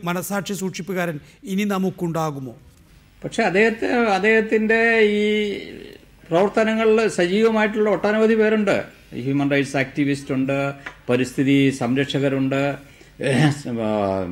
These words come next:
Speaker 2: ചേരിക്കാരുടെ സ-, കാര്യങ്ങൾ സംരക്ഷിക്കാനായിട്ടുള്ള ആൾക്കാരുണ്ട്. അങ്ങനെ ഒട്ടനവധി ആൾക്കാർ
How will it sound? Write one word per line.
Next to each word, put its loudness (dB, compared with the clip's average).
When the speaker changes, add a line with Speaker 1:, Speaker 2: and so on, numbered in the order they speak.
Speaker 2:
ചേരിക്കാരുടെ 2
സ-, -14
കാര്യങ്ങൾ -2
സംരക്ഷിക്കാനായിട്ടുള്ള 0
ആൾക്കാരുണ്ട്. -2
അങ്ങനെ 0
ഒട്ടനവധി 2
ആൾക്കാർ 0